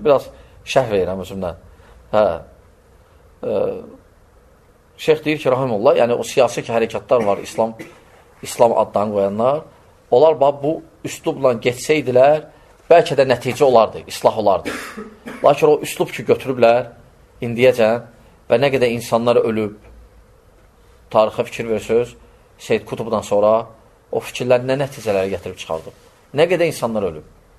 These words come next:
Nə qədər dəvətə zərbələr deyib? Nə qədər müsəlman ölkələr zəifləyib? Və s. və s. və s. Ona görə deyir, heç bir nəticə, islah yolu da yoxdur.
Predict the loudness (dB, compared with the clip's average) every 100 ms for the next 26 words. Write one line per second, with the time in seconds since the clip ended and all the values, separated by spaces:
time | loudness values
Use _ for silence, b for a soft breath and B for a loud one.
0 | _ _ _ _ _ _ _ _ _ _
1 | _ _ _ -4 0 2 4 4 4 0
2 | 0 0 2 2 2 0 -8 -10 -20 _
3 | _ _ _ _ _ _ _ _ _ _
4 | _ _ _ _ _ 0 2 2 0 -2
5 | -2 0 0 -2 -2 -2 0 4 4 4
6 | 0 0 -10 -12 -14 -20 _ _ _ _
7 | _ _ _ _ _ _ _ _ _ _
8 | _ _ _ -8 -2 2 2 2 -2 0
9 | 2 0 -4 -6 -6 -14 _ _ _ _
10 | _ _ _ _ _ _ _ -4 2 4
11 | 4 2 -8 -10 -20 _ _ _ -4 -2
12 | -2 -4 -4 -4 -8 -8 -2 0 2 2
13 | 0 -4 -6 -12